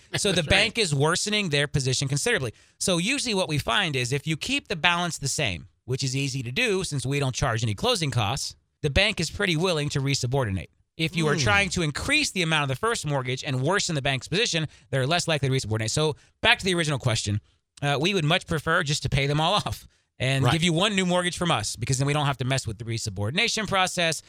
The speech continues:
Speaker 2: We don't have to mess with your bank. We get to make you a bigger mortgage, which means I get to make more money servicing your loan.
Speaker 1: <laughs>
Speaker 2: Everybody wins, right?
Speaker 1: I'm
Speaker 2: But if
Speaker 1: liking
Speaker 2: you,
Speaker 1: that.
Speaker 2: but if you insist on keeping your second mortgage, we're happy to work with you as well.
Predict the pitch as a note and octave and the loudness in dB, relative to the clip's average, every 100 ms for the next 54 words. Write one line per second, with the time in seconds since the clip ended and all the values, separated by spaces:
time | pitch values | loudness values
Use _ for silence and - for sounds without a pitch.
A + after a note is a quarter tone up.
0 | - - C3 A#2+ B2 B2+ A#2 G#2 C3 G3+ | -20 -6 -4 0 0 0 0 0 2 4
1 | G3+ D#3+ E3+ F#3 - E3+ D#3+ D#3+ C3+ D3 | 4 2 0 0 0 0 0 -2 0 2
2 | G3+ F#3+ F#3 F#3 F3+ F3 - - _ _ | 2 2 2 2 2 0 -4 -8 _ _
3 | - D3+ D3+ C#3 F3 F3+ - E3+ D#3 E3+ | -6 -2 2 4 4 4 2 0 2 2
4 | D#3+ D#3+ D#3 - D3+ C#3 C#3+ C3 A#2+ G3 | 2 0 0 0 0 0 -2 0 0 2
5 | A3 A3 G#3+ G3+ - G#3 E3 - F3+ F3+ | 2 2 0 -2 -4 -10 -6 0 2 2
6 | E3+ F3 E3+ C#3+ F2 C#2+ - F#2+ - C3 | 2 2 2 0 -4 -6 -8 -10 -8 0
7 | D#3 E3+ - - D3+ F3 F#3 A3 C3+ E3+ | 2 0 -4 -4 0 2 2 0 2 0
8 | F3 F#3+ A#3 B3+ - G3+ - G3+ G3 F3+ | 2 2 2 0 0 -2 0 0 0 -2
9 | E3+ D#3+ D3 D#3+ C#3+ C3+ C3 A#2 B2+ B2+ | 0 0 0 0 0 0 0 0 2 0
10 | B2+ A2+ A#2+ A#2 G#2+ A2 F#3+ | 0 0 0 -2 0 2 0